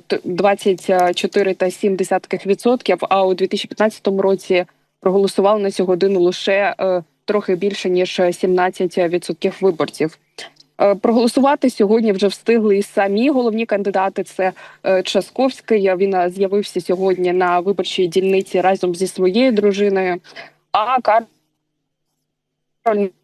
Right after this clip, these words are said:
Навроцький, він прийшов голосувати загалом зі всією родиною.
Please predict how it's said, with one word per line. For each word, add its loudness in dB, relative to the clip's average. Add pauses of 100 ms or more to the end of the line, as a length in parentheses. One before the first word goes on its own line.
(180)
Навроцький, 0
він 0
прийшов -2
голосувати 0 (340)
загалом 2
зі 2
всією 0
родиною. -2